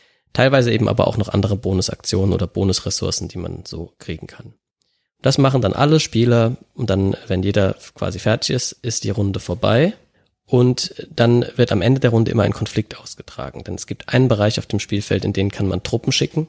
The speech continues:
über eben Arbeiter platzieren oder Kartenaktionen.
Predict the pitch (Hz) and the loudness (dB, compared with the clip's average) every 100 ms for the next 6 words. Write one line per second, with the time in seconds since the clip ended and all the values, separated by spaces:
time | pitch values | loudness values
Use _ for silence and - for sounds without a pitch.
0 | _ - 117 113 104 104 98 107 - _ | _ -2 2 2 2 0 0 -4 -12 _
1 | - 113 113 113 - 107 - 117 104 - | -2 0 0 -2 -2 -4 -2 0 0 0
2 | 101 95 90 110 110 120 120 - - 135 | -2 -2 -2 -2 0 -2 -2 -4 0 2
3 | 143 | 0